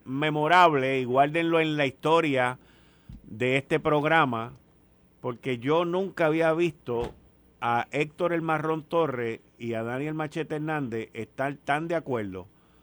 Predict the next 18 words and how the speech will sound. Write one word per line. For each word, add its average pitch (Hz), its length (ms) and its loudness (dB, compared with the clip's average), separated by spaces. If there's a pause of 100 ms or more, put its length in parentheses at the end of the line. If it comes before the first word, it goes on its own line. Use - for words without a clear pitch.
(380)
sobre 117 720 -4
lo 113 200 -6
que 117 100 -6
está 127 180 -6
pasando, 147 400 -6
lo 117 120 -6
que 120 100 -6
ha 139 100 0
hecho 160 280 0
Rusia 220 560 -2 (680)
y 139 180 -4
sobre 123 420 -4
que 117 120 -8
Sixto 135 420 -6
George 131 520 -4 (840)
debe 120 380 -6
ser 113 160 -8
absuelto. 92 480 -14